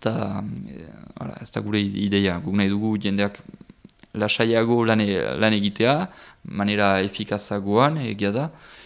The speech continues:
baina, eh, hori helbu-, eh, ongi izate hel-, helburu batekin, bai arduradunentzat, bai eta beste lankideentzat, eh, hori arduradunen, eh,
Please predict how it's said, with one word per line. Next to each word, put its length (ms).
baina, 380
eh, 460
hori 280
helbu-, 280
eh, 240
ongi 240
izate 400
hel-, 240
helburu 400
batekin, 540
bai 460
arduradunentzat, 880
bai 260
eta 520
beste 260
lankideentzat, 1400
eh, 600
hori 160
arduradunen, 640
eh, 300